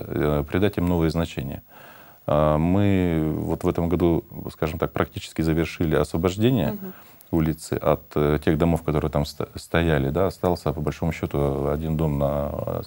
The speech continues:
Speaker 1: Смедовича, девять. Вот. И, а, в принципе, проработали вопрос, э, по, а, скажем, м, есть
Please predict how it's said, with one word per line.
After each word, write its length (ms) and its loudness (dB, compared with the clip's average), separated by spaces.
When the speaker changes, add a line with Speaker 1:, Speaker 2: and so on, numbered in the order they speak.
Speaker 1:
Смедовича, 420 -2
девять. 360 -2
Вот. 340 0
И, 340 2
а, 540 4
в 180 -18
принципе, 540 2
проработали 880 4
вопрос, 560 2
э, 640 2
по, 420 2
а, 360 2
скажем, 400 -4
м, 260 -2
есть 320 4